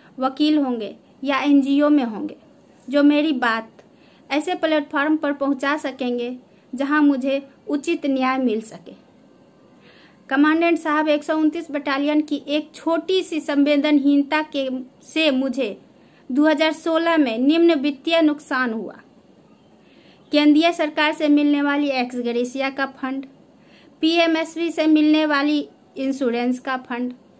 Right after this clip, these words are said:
और भी जो भी मैंने कराया था, वो सब सारी चीज मुझे नुकसान हो गया। और जो, जिन्होंने अपने देश के लिए बाईस साल तक सेवा दिया, उनकी शहीद, वो शहीद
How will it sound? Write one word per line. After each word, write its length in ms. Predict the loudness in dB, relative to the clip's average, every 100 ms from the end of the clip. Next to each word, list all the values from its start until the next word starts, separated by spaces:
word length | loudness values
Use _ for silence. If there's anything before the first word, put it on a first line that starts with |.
| _ _ -18 -2
और 200 | 2 2
भी 140 | 2 0
जो 220 | 2 2
भी 140 | 4
मैंने 280 | 2 0 -2
कराया 320 | -4 -4 -4
था, 180 | -4 -8
वो 120 | -8
सब 280 | -8 -12 -14
सारी 420 | -8 -6 -4 -4
चीज 260 | -6 -8 -6
मुझे 340 | -6 -6 -8 -10
नुकसान 340 | -12 -12 -12
हो 140 | -12 -16
गया। 140 | -20 -10 -4
और 80 | 0
जो, 220 | 0 0
जिन्होंने 540 | 0 2 4 4 4
अपने 280 | 2 0 -2
देश 360 | 0 -2 -2 -4
के 100 | -4
लिए 160 | 0 -2
बाईस 560 | 0 0 0 -2 -4
साल 220 | -2 -2
तक 220 | -2 -4 -6
सेवा 360 | -6 -4 -4
दिया, 340 | -6 -10 -12 -14 -20 _ _ -20 -20 _ _ _ -20 -20 -16 -6
उनकी 280 | -6 -4 -6
शहीद, 580 | -4 -2 0 0 -4 -8
वो 140 | -8
शहीद 460 | -8 -6 -4 -4